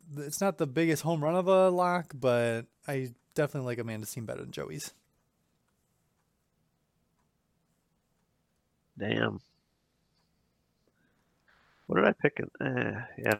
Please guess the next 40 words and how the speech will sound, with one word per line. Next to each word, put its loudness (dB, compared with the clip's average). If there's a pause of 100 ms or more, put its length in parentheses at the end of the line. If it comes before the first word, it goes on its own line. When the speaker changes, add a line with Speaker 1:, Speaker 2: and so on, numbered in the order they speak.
(120)
Speaker 2:
I 0
don't 0
know. -2
I -6
should -4
be 4
really 6
picking -2
along 2
as -2
we -2
do 2
this. 0 (680)
Speaker 1:
<laughs> 2 (1400)
Speaker 2:
Uh, -2
I'm -14
trying 2
to -14
figure 4
out 6
if 2
I 6
like 4
Joe's 2
team. -2
I -4
mean, 0
she's -2
definitely 6
projected 4
higher. 6 (1120)
Yeah. 0
Speaker 1:
Yeah. 0 (960)
Speaker 2:
I -6
don't 0
know 4
about 0
this -10
Watkins 2
one. 0